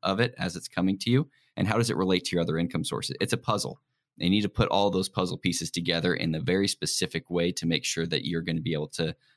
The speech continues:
to last, and your money's gonna last as long as you do, especially if something tragic happens like the death of a spouse. That has very unintended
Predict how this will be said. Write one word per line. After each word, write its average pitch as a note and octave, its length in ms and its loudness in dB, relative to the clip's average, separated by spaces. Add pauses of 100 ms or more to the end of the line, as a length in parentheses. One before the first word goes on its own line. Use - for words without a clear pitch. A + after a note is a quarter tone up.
(100)
to F2+ 100 -2
last, E2 480 0
and D#2+ 300 -2
your F2 120 0
money's F2+ 280 2
gonna D2+ 120 -2
last D#2+ 240 -2
as - 80 -6
long D2+ 160 -2
as D#2+ 140 -4
you E2 140 2
do, A#1 200 -4 (160)
especially G#2+ 540 0
if - 60 -2
something E2+ 340 -2
tragic E2 360 -2
happens E2 400 -2
like E2+ 160 -6
the - 60 -6
death E2+ 240 -4
of F2+ 60 -4
a F#2 60 -4
spouse. - 480 -2 (500)
That F#2 200 2
has G2 280 0
very A2 380 2
unintended G#2 580 0